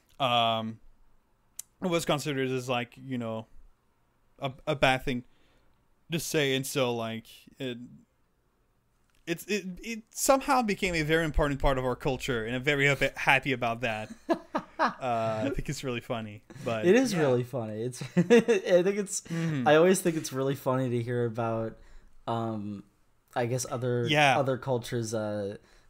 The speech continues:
Speaker 2: slang. Like I, I was, or even, like, even, like,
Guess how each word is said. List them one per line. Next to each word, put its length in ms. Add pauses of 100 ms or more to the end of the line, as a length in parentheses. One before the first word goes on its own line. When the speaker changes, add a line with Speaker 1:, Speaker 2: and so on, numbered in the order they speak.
(100)
Speaker 2:
slang. 680 (480)
Like 140
I, 240
I 80
was, 300
or 180
even, 260
like, 320 (180)
even, 240
like, 320